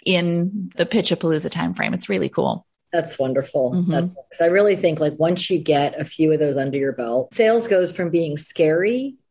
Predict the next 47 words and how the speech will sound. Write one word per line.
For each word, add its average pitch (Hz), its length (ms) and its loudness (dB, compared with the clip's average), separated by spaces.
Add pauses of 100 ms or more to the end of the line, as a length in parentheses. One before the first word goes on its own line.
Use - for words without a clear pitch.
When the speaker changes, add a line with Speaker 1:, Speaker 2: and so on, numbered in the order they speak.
(160)
Speaker 2:
to 170 420 2
almost 170 340 0
addictive, 147 520 -2
I 110 160 -2
think. - 400 -14
Like, 139 160 0
Speaker 1:
Mm. 147 120 -2
Speaker 2:
it's 160 260 -4
fun. 165 720 0 (260)
It's 185 200 2
Speaker 1:
Mm-hmm. 170 80 0
Speaker 2:
fun 190 240 2
to 175 100 -4
have 175 240 0
a 175 60 2
conversation 160 640 0
with 156 100 0
someone 156 580 0 (600)
and 151 260 0
discover 156 480 0
that 156 220 2
there's 147 260 2
a, 131 220 -2
a 151 60 -8
fit 156 540 -2 (240)
and, 147 320 0 (100)
you 170 100 -2
know, 147 120 2
be 151 120 2
so 170 240 2
clear 170 280 4
that 160 100 2
you 151 100 0
can 156 120 0
help 151 280 -2
them 156 280 4
and 143 120 0
they're 160 100 2
so 165 220 0
clear 165 240 0
that 151 220 0 (120)
you 151 140 0
can 160 120 2
help 151 240 0
<laughs> - 0 -
them. 214 320 2
And, 214 460 0